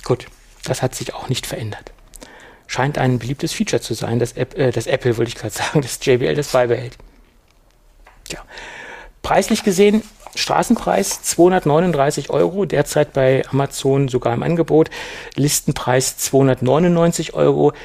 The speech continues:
Listenpreis würde ich dafür nicht unbedingt aufwenden. Da ist man dann schon preislich schon fast an einem Straßenpreis von einer Boombox.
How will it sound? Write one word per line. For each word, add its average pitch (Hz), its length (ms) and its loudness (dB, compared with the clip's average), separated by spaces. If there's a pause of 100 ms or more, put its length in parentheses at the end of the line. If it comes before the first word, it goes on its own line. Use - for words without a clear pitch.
(140)
Listenpreis 131 840 0
würde 127 320 2
ich - 300 -4
dafür 120 360 2
nicht 139 320 0
unbedingt 131 640 0
aufwenden. 123 920 -2 (320)
Da 123 120 0
ist 135 200 -4
man 131 100 -4
dann 120 160 0
schon 123 240 0
preislich 135 520 -2
schon 135 200 2
fast - 300 -4
an 131 120 0
einem 120 180 0
Straßenpreis 139 800 0
von - 160 -4
einer 120 500 2
Boombox. 196 760 2